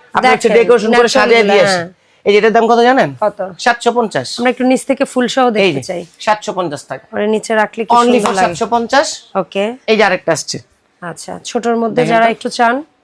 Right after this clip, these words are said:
Speaker 2: এটা কত?
Speaker 1: সাতশো পঞ্চাশ টাকা।
Speaker 2: সাতশো পঞ্চাশ।
Speaker 1: শুধু স্টিকের জন্য দামগুলো বেশি
Speaker 2: হ্যাঁ।
Speaker 1: এবং ন্যাচারাল।
Speaker 2: হুম।
Speaker 1: সাতশো পঞ্চাশ টাকা।
Speaker 2: So লিখন ভাই,
Speaker 1: হ্যাঁ।
Speaker 2: এখন একটু বলুন, আপনারা দর্শক যারা দেখছে এই
Speaker 1: জি।
Speaker 2: মুহূর্তে,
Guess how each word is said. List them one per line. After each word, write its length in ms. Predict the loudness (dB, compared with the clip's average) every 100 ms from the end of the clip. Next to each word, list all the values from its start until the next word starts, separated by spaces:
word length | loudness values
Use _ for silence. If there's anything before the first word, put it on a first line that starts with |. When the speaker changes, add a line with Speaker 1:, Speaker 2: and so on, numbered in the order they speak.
| _ _ _ _
Speaker 2:
এটা 160 | -4 0
কত? 60 | 0
Speaker 1:
সাতশো 180 | -2
পঞ্চাশ 340 | -4 -6 -8 -8
টাকা। 100 | -8
Speaker 2:
সাতশো 240 | -8 -10 -10
পঞ্চাশ। 480 | -14 -14 -14 -14 -16 -20 -6
Speaker 1:
শুধু 280 | -2 -2
স্টিকের 360 | -2 -4 0 0
জন্য 200 | 0 0
দামগুলো 380 | 0 0 -2 -2
বেশি 240 | -4 -2
Speaker 2:
হ্যাঁ। 120 | 0
Speaker 1:
এবং 140 | 0 0
ন্যাচারাল। 400 | -2 -2 -6 -10 -16 _
Speaker 2:
হুম। 320 | -6 -6 -8 -16 -20 -6
Speaker 1:
সাতশো 320 | -6 -4 -4
পঞ্চাশ 320 | -4 -6 -12
টাকা। 260 | -16 -18 -10 0
Speaker 2:
So 100 | 2
লিখন 340 | 2 2 2 2
ভাই, 300 | 0 0 -2
Speaker 1:
হ্যাঁ। 120 | -4
Speaker 2:
এখন 180 | 0 0
একটু 220 | 0 -2
বলুন, 360 | 2 2 2 0
আপনারা 340 | -2 -4 -4
দর্শক 460 | 0 0 0 -4 -6
যারা 240 | 0 2 2
দেখছে 340 | 0 -4 -2
এই 80 | 2
Speaker 1:
জি। 80 | 2
Speaker 2:
মুহূর্তে, 340 | 0 -2 -4